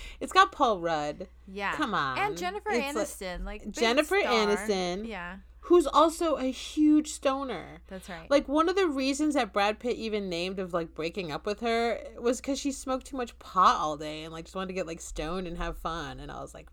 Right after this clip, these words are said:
Speaker 1: "Fuck yes." Tell me, you know, it's like, tell me a better reason to be broken up with. Like, "Oh, sorry, I'm too much fun being a stoner girl, you fucking weirdo. Go adopt four million children and, like, be with some, like, asshole who's never been in one good movie ever."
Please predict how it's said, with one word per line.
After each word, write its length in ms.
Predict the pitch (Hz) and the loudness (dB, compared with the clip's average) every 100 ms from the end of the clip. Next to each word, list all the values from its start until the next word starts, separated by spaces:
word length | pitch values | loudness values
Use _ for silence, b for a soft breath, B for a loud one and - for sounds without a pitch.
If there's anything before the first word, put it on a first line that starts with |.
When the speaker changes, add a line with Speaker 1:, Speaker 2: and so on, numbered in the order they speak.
| - | -6
Speaker 1:
"Fuck 280 | 196 180 - | -4 -4 -8
yes." 520 | 147 139 87 180 - b b - | -12 -10 -12 -14 -20 b b -2
Tell 200 | 311 339 | 2 4
me, 260 | 339 233 - - - 233 | 2 -2 -10 -12 -10 -6
you 100 | 240 | 0
know, 160 | 233 | 0
it's 120 | 220 | 2
like, 360 | 220 196 196 - - | -2 -4 -12 -16 -6
tell 100 | 269 | -2
me 120 | 294 | -2
a 60 | |
better 280 | 185 180 208 | 0 -2 -2
reason 240 | 208 208 185 | -4 -4 -6
to 60 | |
be 140 | 170 180 | -6 -8
broken 420 | 143 165 180 135 | -2 -2 -2 -6
up 200 | 156 - | -6 -6
with. 220 | 127 127 | -10 -6
Like, 120 | 151 | -6
"Oh, 160 | - 202 | -2 -2
sorry, 320 | - 233 226 | 2 2 4
I'm 100 | 208 | 2
too 140 | - 220 | -4 -4
much 180 | 196 | -4
fun 340 | - - 190 196 | -4 0 0 0
being 200 | 202 185 | -2 -2
a 80 | 175 | -4
stoner 480 | - 175 190 180 | -4 -4 -2 -4
girl, 260 | 151 151 147 | -2 -2 -2
you 100 | 143 | -4
fucking 400 | - 165 156 147 | -6 -6 -6 -10
weirdo. 600 | 143 147 147 151 151 170 - - | -8 -6 -4 -2 -4 -6 -12 2
Go 160 | 214 | 4
adopt 420 | 208 190 196 - | 6 4 2 -2
four 240 | - 226 208 | -2 2 2
million 320 | 208 208 190 | 2 0 0
children 460 | 180 190 190 180 - | -2 -2 0 4 6
and, 200 | 392 403 | 6 4
like, 320 | 285 - - | -2 -4 -8
be 140 | 190 | -2
with 160 | 180 180 | -2 -2
some, 320 | - 190 185 | -2 -2 0
like, 160 | 165 156 | 0 0
asshole 600 | 151 165 185 180 156 165 | 2 2 2 -2 0 0
who's 180 | 170 175 | -2 -4
never 220 | 170 175 | -4 0
been 160 | 180 | -2
in 100 | 170 | -2
one 220 | 165 170 170 | -4 -4 -2
good 160 | 160 | -4
movie 280 | 165 151 135 | -2 -4 -4
ever." 460 | 143 147 123 147 | -6 -6 -8 -10